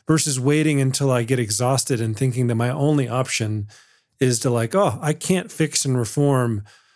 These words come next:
so I'm just gonna take a nap." We kind of think that it's either or.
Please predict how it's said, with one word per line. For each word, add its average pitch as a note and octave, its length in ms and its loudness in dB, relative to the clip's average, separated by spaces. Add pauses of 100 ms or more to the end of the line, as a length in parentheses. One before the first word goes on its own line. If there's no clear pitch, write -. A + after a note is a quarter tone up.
so - 180 -2
I'm E3 120 4
just E3 200 2
gonna A2 200 -2
take A2 240 -4
a G#2 40 -4
nap." G2 420 -6 (220)
We D3 120 0
kind E3 240 2
of C#3 80 0
think D#3 260 -2
that C3+ 120 2
it's A#2 220 -2
either C#3 440 0
or. G#2+ 500 0